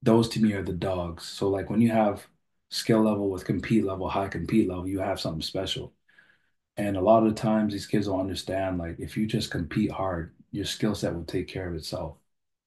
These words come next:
right? Dive on the floor, talk on defense, rebound the ball, rebound in traffic, box out, put a body on someone, challenge shots at the rim,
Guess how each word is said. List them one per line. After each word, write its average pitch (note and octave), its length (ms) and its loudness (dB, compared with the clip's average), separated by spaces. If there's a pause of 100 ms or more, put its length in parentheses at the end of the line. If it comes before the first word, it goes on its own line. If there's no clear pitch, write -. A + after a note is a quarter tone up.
(520)
right? G#2 300 2 (400)
Dive G#2 240 0
on G#2 100 2
the G#2+ 100 0
floor, G#2 320 0
talk G2 300 0
on G2+ 100 -4
defense, F#2 480 -2
rebound F#2+ 340 0
the F#2 40 -6
ball, F#2 260 0
rebound F#2 340 -2
in F2 60 -6
traffic, G2+ 520 0
box F#2+ 340 -2
out, G#2 260 0 (380)
put - 80 -2
a F2+ 60 0
body G2+ 360 2
on F#2 140 -6
someone, F2 420 -8 (640)
challenge G2+ 340 2
shots F#2+ 340 0
at F#2 80 -2
the F2+ 80 -6
rim, F#2+ 360 -4